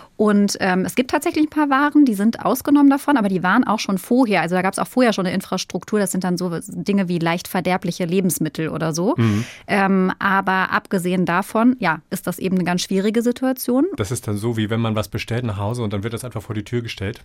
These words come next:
Speaker 1: <laughs> Ja,
Speaker 2: Das kann man ja
Speaker 1: genau,
Speaker 2: nicht machen
Speaker 1: genau,
Speaker 2: mit einem
Speaker 1: ja.
Speaker 2: L K W voll Ladung.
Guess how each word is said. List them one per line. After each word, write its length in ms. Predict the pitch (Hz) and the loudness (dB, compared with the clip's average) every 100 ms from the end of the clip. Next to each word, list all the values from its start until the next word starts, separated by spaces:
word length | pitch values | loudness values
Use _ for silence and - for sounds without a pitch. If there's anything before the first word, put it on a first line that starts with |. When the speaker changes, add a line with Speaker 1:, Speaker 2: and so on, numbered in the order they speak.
| - | -16
Speaker 1:
<laughs> 140 | - | -2
Ja, 80 | 240 247 - - | 0 0 -2 -2
Speaker 2:
Das 120 | 311 311 | -2 0
kann 140 | 285 | 2
man 100 | 294 | 2
ja 40 | 311 | 2
Speaker 1:
genau, 80 | 220 | 0
Speaker 2:
nicht 140 | 123 | 0
machen 100 | 127 | 0
Speaker 1:
genau, 140 | 202 | 0
Speaker 2:
mit 100 | 127 | 0
einem 80 | 113 | 0
Speaker 1:
ja. 60 | 117 | 0
Speaker 2:
L 100 | 143 | -2
K 140 | 143 | -2
W 100 | 123 | -4
voll 160 | 139 110 | -4 -6
Ladung. 320 | 104 110 107 | -6 -6 -8